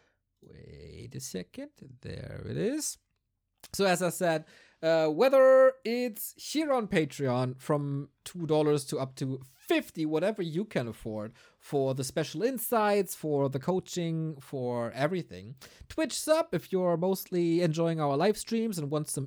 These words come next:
emotes. Let's go. One-time donations can be done by a page, uh, by PayPal, credit card, and even cryptocurrency. You can buy our merchandise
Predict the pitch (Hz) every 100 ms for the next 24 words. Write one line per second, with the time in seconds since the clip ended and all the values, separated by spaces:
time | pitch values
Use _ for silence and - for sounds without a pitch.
0 | - 247 262 269 277 247 - - - 95
1 | - - - 202 339 359 359 - - -
2 | 269 330 262 233 185 175 165 156 135 147
3 | 139 131 123 120 117 110 107 - 131 120
4 | - 123 104 92 85 85 - - _ _
5 | - - - 214 269 226 151 151 - 208
6 | 160 147 - 135 147 - 339 349 302 311
7 | 311 240 - 262 349 277 170 135 123 135
8 | 127 123 131 - - - 139 143 131 131
9 | 120 233 359 349 294 247 214 208 180